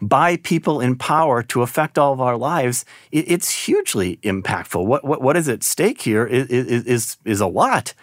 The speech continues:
You know, just last year, in the course of a single week, the Supreme Court effectively gutted the separation of church and state,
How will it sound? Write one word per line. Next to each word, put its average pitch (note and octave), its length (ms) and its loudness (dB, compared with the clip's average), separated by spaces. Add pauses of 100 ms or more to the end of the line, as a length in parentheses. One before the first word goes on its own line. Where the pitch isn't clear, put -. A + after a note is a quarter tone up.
(380)
You C3+ 60 -2
know, C3+ 80 4
just E3 380 2
last D#3 400 0
year, F3 360 2
in B2+ 220 2
the C3+ 80 2
course F#3 320 0
of C#3+ 80 -4
a C3 60 0
single E3+ 400 2
week, A#3+ 260 0
the C#3 140 0
Supreme F3 340 0
Court D#3+ 180 2
effectively D3 520 0
gutted D3+ 340 0
the D#3 80 -4
separation C#3+ 500 0
of B2 120 -4
church A#2 260 -2
and A2 100 0
state, B2+ 320 0